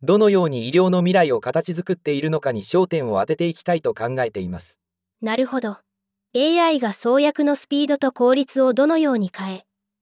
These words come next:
Speaker 2: ディーディーエスが治療効果をどこまで高めるのか、そして新しい薬剤が患者さんにどのような希望をもたらすのか、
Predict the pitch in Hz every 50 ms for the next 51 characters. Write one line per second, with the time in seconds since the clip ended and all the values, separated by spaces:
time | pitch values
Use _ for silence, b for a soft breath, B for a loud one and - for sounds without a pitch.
0 | _ _ _ _ _ - 202 214 254 285 294 262 311 311 302 302 277 - 254 220
1 | 208 190 - - - 208 247 285 311 302 - 330 320 294 - 254 214 185 180 -
2 | 240 - 349 349 330 302 254 214 - 190 185 - 226 240 254 262 262 226 202 -
3 | - 185 175 - _ _ _ _ _ _ _ _ _ _ _ _ _ _ _ -
4 | - 233 202 - - 247 220 208 208 - 254 269 294 285 - 320 320 285 233 202
5 | 196 - 220 226 226 226 214 214 208 - - 233 240 262 247 277 269 - 269 262
6 | 254 262 254 226 233 285 320 339 330 330 302 277 240 214 196 - - 196 196 214
7 | 214 220 226 220 214 214 - 247 247 254 247 - 240 214 202 - 190 180